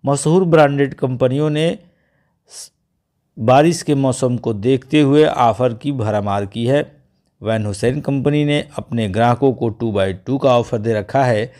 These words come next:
जबकि मोंटो कार्लो जैसी प्रमुख परिधान बनाने वाली कंपनी ने भी ऑफर की घोषणा कर दी है। इसके लिए आपको इन स्टोर तक जाना होगा, जो शहर के पीपी रोड में स्थित हैं।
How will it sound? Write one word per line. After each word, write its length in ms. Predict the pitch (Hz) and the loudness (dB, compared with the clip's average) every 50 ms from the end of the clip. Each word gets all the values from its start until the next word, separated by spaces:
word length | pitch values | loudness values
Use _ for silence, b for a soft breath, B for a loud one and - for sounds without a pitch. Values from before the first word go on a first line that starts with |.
| b b b b b _ | b b b b b _
जबकि 380 | 123 117 127 120 120 - 127 127 | -2 -2 -2 -2 -2 -4 -4 -2
मोंटो 440 | 117 117 110 113 113 107 - 147 139 | 0 0 0 0 0 0 0 0 2
कार्लो 320 | - 139 127 117 120 117 | 4 2 2 2 0 -2
जैसी 360 | 110 110 104 101 - - 110 | -2 -2 -4 -4 -6 -10 -10
प्रमुख 560 | 110 - 104 101 101 107 110 104 - - - _ _ _ _ _ _ _ _ _ _ _ _ _ _ _ _ _ _ _ _ _ _ _ _ _ _ _ _ _ _ _ _ _ _ _ _ _ _ _ _ _ _ _ _ _ _ _ _ - | -8 -8 -8 -8 -6 -6 -8 -8 -12 -20 -20 _ _ _ _ _ _ _ _ _ _ _ _ _ _ _ _ _ _ _ _ _ _ _ _ _ _ _ _ _ _ _ _ _ _ _ _ _ _ _ _ _ _ _ _ _ _ _ _ -2
परिधान 440 | 123 117 107 110 120 143 151 147 139 | -2 0 0 2 2 2 2 2 2
बनाने 280 | 131 123 120 120 120 | 2 2 2 0 0
वाली 260 | 117 110 110 107 107 | 0 0 0 0 -2
कंपनी 520 | 104 - - 113 117 117 110 127 120 120 110 | -6 -6 -6 -4 -4 -4 -4 -2 -2 -2 -2
ने 180 | 104 101 98 | -2 -4 -4
भी 560 | 95 92 107 113 107 95 95 107 131 - - _ _ _ _ _ _ _ _ _ _ _ _ _ - | -6 -6 -6 -4 -4 -4 -4 -6 -6 -8 -10 _ _ _ _ _ _ _ _ _ _ _ _ _ -2
ऑफर 300 | - 123 117 - - 120 110 117 - _ _ _ _ _ _ _ _ _ _ - | -2 -2 -2 0 -2 -4 -4 -4 -12 _ _ _ _ _ _ _ _ _ _ -8
की 120 | 120 117 | -6 -4
घोषणा 400 | 98 107 101 95 - - 98 90 | -2 -2 -2 -4 -4 -4 -4 -4
कर 200 | 90 - - 120 | -4 -4 -4 -4
दी 180 | 120 131 143 131 | 0 0 0 0
है। 280 | 120 135 156 - - b b b b b b b b b - | 2 0 -2 -4 -10 b b b b b b b b b -10
इसके 280 | 143 127 - - 143 127 | -8 -8 -2 0 2 2
लिए 160 | 123 120 117 | 4 4 2
आपको 760 | 110 104 104 104 101 - - - 131 143 147 151 143 - _ _ | 4 4 2 0 0 -4 -12 -6 -2 -2 -2 -2 -4 -8 _ _
इन 240 | 127 127 123 120 117 | -6 -4 -2 -2 -2
स्टोर 280 | - - - 123 117 104 | -4 -4 -4 -4 -4 -2
तक 140 | - 117 | -4 -4
जाना 360 | 98 95 90 104 104 110 135 135 | -6 -2 -2 -2 0 2 0 0
होगा, 320 | 127 139 135 139 139 139 | 2 2 2 2 2 2
जो 140 | 123 120 113 | 2 -2 -6
शहर 320 | - - 117 101 120 117 | -4 -4 -2 -2 -2 -2
के 140 | 104 - 131 | -2 -6 -8
पीपी 360 | 123 - 113 110 - 110 110 | -8 -6 -8 -8 -6 -6 -4
रोड 180 | 101 104 98 92 | -4 -2 -4 -4
में 200 | 110 139 160 - | -2 0 0 -2
स्थित 280 | - - - - - | -2 -4 -16 -16 -14
हैं। 160 | - - - | -14 -14 -14